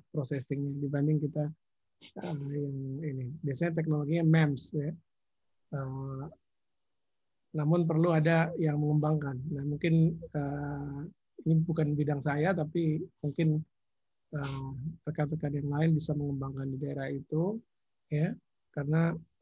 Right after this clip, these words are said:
eh, sensor ini merupakan, eh, penghubung, penghubung antara dunia fisik dengan dunia e-, elektrik,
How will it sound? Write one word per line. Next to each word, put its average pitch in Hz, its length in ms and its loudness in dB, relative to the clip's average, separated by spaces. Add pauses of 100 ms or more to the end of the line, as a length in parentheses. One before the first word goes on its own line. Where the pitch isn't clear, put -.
eh, 147 320 -4
sensor 147 400 -2
ini 160 80 4
merupakan, 160 600 0 (600)
eh, 143 480 -4 (160)
penghubung, 170 720 6
penghubung 165 320 6
antara 165 320 4
dunia 170 400 6
fisik 175 400 0 (800)
dengan 165 480 4 (160)
dunia 160 640 6 (240)
e-, 160 240 -2
elektrik, 151 480 0